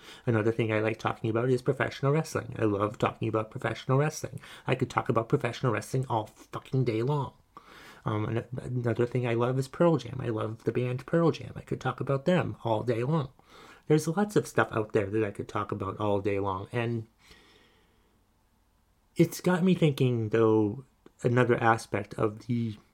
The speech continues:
investigator type thing. I like to know more about these things. There's things that I like to know more about. Like, I'd like to know how things work backstage in wrestling or, or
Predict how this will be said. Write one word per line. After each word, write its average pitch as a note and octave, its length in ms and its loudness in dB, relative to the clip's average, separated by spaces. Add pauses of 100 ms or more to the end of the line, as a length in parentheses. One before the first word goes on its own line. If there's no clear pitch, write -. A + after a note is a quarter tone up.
(120)
investigator G#2+ 1080 0
type - 260 -8
thing. A2 300 0
I A#2+ 100 2
like D#3+ 280 2
to A2+ 540 -2 (280)
know A#2 260 2
more A#2 500 2
about A2 600 -2 (180)
these G#2+ 320 -2
things. - 380 -10
There's A2+ 240 -2
things C3+ 340 4
that B2 120 4
I A2+ 100 6
like G#2+ 260 0
to A#2 100 -4
know G#2+ 180 -2
more G#2+ 420 -2
about. - 400 -6
Like, A2+ 160 -8
I'd A#2 120 2
like A2+ 180 0
to B2 80 2
know A2+ 240 2
how A2 280 -6 (1800)
things A#2 320 2
work A2+ 260 2
backstage A#2+ 720 4
in G2+ 100 -2
wrestling G#2 360 -8
or, A#2 140 -10 (120)
or A#2 320 0